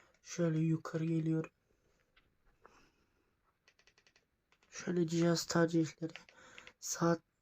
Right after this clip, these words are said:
tarih ve saat ve hep bir Ocak iki bin on yedi ve hiçbir zaman A üzerinden almaz.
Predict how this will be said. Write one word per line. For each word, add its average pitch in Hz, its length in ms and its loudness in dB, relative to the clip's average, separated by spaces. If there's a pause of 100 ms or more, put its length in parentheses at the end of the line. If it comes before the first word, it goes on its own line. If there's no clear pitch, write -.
(120)
tarih 165 380 2
ve 170 100 8
saat 175 460 0
ve 185 220 -2 (380)
hep - 220 -10 (240)
bir 220 140 -2
Ocak 175 400 2 (220)
iki 185 220 -8
bin 190 80 6
on 175 100 4
yedi 151 180 0 (400)
ve 214 60 12
hiçbir 214 380 6
zaman 180 500 6
A 190 280 4
üzerinden 170 560 4
almaz. 135 400 0